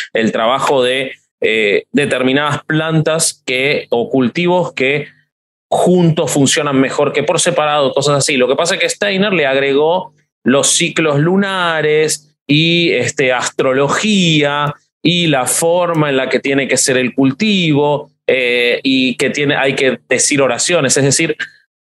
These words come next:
partía de cosas que podían tener un, un sesgo científico a irse a cualquier lado,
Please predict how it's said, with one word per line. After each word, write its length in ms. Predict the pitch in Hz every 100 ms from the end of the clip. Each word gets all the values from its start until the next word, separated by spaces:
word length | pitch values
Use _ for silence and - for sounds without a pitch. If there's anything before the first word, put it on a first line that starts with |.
| _
partía 800 | 160 151 160 - 233 180 120 - -
de 160 | 123
cosas 320 | 175 156 139
que 100 | -
podían 380 | 113 120 135 151
tener 260 | 139 135 139
un, 360 | 127 120 113 -
un 400 | 123 131 120 113
sesgo 460 | - - 160 147 147
científico 680 | 151 185 196 180 202 202 180
a 100 | 123
irse 320 | 135 143 156
a 120 | 131
cualquier 360 | - 113 113 104
lado, 200 | -